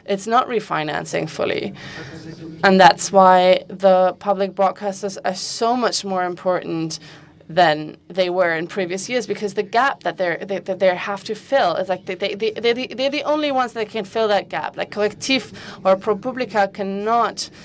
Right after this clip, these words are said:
fill this gap completely. We can make it a little tiny bit smaller. And about Facebook, we have, uh,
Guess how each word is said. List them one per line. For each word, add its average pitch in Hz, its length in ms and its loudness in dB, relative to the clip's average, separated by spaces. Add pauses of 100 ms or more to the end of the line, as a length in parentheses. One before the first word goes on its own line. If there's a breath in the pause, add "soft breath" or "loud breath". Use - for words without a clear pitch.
(320 loud breath)
fill 185 280 2
this 170 220 -4
gap 175 300 -2
completely. 175 500 -4
We 175 100 -2
can 202 300 -2
make 226 220 -2
it 220 100 0
a 190 80 2
little 220 340 0
tiny 202 440 -2
bit 196 240 -4
smaller. 208 640 0 (280 loud breath)
And 202 240 -2
about 196 240 0
Facebook, 202 840 -2 (360 loud breath)
we 196 140 -2
have, 202 760 0
uh, 185 440 0